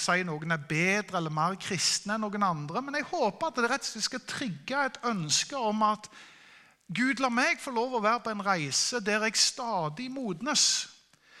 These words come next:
For det farligste av det farligste, og som Jesus tar aller mest oppgjør med, det er de som tenker de er så på plass at de har ikke en vei å gå. Hvis de tenker, "Nei, her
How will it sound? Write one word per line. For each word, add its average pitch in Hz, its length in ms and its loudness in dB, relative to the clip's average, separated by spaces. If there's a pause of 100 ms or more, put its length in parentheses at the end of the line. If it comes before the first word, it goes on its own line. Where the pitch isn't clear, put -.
(140)
For 208 140 2
det 254 100 4
farligste 254 1080 0 (180)
av 214 160 2
det 226 80 0
farligste, 233 800 0
og 190 80 -6
som 202 160 -4
Jesus 220 400 0
tar 226 140 0 (180)
aller 254 320 0
mest 214 300 0
oppgjør 214 340 -4
med, 156 300 0 (180)
det 214 140 6
er 196 80 -2
de 226 80 2 (100)
som 214 220 -4
tenker 208 500 -4
de 202 80 -4
er 202 160 2
så 208 240 0
på 208 240 -6
plass - 480 2 (240)
at 170 140 -4
de 185 100 0
har 190 240 2
ikke 190 220 -6
en 175 80 -8
vei 175 240 2
å 180 80 -2
gå. 214 160 0 (1200)
Hvis 208 160 2
de 247 120 -2
tenker, 247 440 4
"Nei, 240 200 4
her 247 200 6